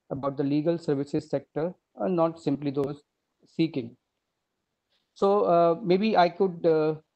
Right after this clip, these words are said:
summarize, or also we were also benefited by some observations of our other senior colleagues. Uh, there are some aspects I had also pointed out that, uh, one aspect is,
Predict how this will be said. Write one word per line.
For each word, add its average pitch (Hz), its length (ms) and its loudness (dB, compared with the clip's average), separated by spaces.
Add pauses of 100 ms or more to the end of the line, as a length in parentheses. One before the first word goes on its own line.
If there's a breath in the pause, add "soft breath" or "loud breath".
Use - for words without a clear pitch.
(140)
summarize, 170 600 0
or 170 100 2
also 165 540 -2 (340)
we 147 120 -2
were 151 140 0
also 151 240 -2
benefited 151 560 -4
by 147 200 0
some 147 180 -6
observations 147 640 -4
of 147 180 -4
our 139 180 -4
other 143 240 -4
senior 147 580 -6
colleagues. 143 460 -4 (680)
Uh, 147 260 0 (220)
there 185 120 0
are 196 400 0
some 190 240 -2
aspects 175 560 -2 (300)
I 156 220 2
had 160 200 -2
also 160 440 -2
pointed 151 360 -2
out 151 220 0
that, 143 260 -2 (520)
uh, 147 200 0
one 160 220 -2
aspect 180 440 -4
is, 175 340 -6